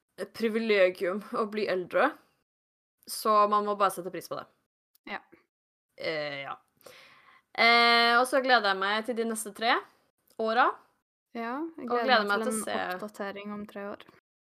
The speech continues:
Speaker 1: Ja, jeg også. Det blir gøy å se hva livet har brunget oss.
Speaker 2: Ja.
Speaker 1: Om man kan si det.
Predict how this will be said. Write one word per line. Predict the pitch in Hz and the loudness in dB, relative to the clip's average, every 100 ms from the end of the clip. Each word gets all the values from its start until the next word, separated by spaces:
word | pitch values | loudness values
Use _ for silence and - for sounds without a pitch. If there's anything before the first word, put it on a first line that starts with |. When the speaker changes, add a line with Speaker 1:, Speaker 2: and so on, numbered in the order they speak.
| _ | _
Speaker 1:
Ja, | 208 226 | -4 0
jeg | 311 330 | 0 0
også. | 254 - 277 339 370 | -4 -4 -4 -4 -6
Det | 240 226 | -10 -4
blir | 240 | -4
gøy | 226 220 | -2 -4
å | |
se | 226 | -6
hva | 220 208 196 | -8 -6 -6
livet | 190 175 196 | -6 -8 -8
har | 202 202 202 196 | -6 -6 -6 -6
brunget | 214 247 185 160 | -2 -2 -2 -4
oss. | 233 269 - - _ _ _ _ _ | -6 -6 -12 -16 _ _ _ _ _
Speaker 2:
Ja. | 208 208 262 _ _ _ - | -16 -16 -18 _ _ _ -16
Speaker 1:
Om | 208 | -12
man | 208 | -10
kan | 208 | -12
si | 202 208 | -10 -8
det. | 190 208 | -6 -8